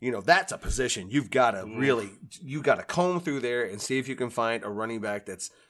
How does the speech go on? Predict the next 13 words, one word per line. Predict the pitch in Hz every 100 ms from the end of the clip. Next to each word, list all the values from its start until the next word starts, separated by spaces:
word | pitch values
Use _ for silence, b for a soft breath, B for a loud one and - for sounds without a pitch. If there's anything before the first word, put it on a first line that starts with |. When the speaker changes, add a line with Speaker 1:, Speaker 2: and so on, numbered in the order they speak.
| b b b -
Speaker 1:
of, | 113 -
of | -
a | 87
type | - 127 151 175 - _ _ _ -
and | 117 113 110
of | -
a | 101
size | - 139 139 143 123
that | 104
you | 127
can | 131 110
count | - 110 107
on. | 85